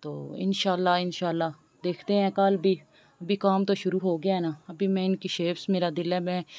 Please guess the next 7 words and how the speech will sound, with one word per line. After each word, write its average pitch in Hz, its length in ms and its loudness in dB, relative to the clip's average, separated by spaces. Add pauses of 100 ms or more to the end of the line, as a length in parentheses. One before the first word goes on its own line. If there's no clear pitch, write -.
(200)
सैंड 185 260 0
सीमेंट 180 340 -4
की 175 100 -10
बना 170 340 -4
के 196 80 -4
जाऊंगी, 190 440 0 (960)
एक 185 300 -2